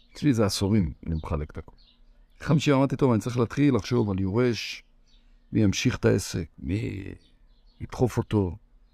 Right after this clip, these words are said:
ומי ירוץ איתו." ואז ראיתי מה קורה כשמפסיקים לעבוד דרך אבא שלי.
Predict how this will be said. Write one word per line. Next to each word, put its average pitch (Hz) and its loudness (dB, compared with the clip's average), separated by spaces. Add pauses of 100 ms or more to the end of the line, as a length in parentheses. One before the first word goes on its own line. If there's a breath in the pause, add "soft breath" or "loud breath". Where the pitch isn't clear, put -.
(320)
ומי 107 4
ירוץ 98 2
איתו." - -10 (2500)
ואז 160 4
ראיתי 147 2
מה 147 4
קורה 139 0
כשמפסיקים 117 -2
לעבוד 107 0 (360)
דרך 104 2
אבא 92 2
שלי. 67 -4